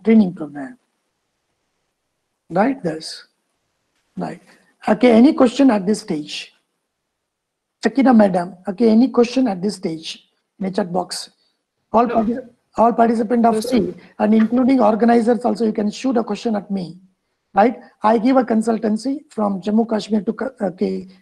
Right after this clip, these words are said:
Speaker 1: Cochin, right? At different places I go and give,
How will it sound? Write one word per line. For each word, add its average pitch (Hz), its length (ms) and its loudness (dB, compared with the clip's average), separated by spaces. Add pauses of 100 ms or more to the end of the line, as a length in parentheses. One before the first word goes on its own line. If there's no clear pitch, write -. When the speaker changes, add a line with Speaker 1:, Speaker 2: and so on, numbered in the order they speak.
(120)
Speaker 1:
Cochin, 262 440 -2 (360)
right? 208 320 2 (300)
At 202 140 -2
different 220 320 2
places 202 300 -2
I 190 120 -2
go 208 240 2
and 190 240 0
give, 226 260 2